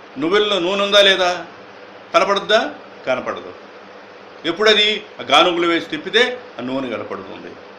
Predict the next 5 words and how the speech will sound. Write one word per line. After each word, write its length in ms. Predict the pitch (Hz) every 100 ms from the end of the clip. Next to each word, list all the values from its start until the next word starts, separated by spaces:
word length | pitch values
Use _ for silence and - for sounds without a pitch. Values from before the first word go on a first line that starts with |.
| - - - - - - - - - - - - - - 170
మరి 120 | 185
పాలల్లో 420 | 147 165 202 220
వెన్న 260 | 180 180 202
ఉందా 200 | 208 214
లేదా? 480 | 208 196 196 190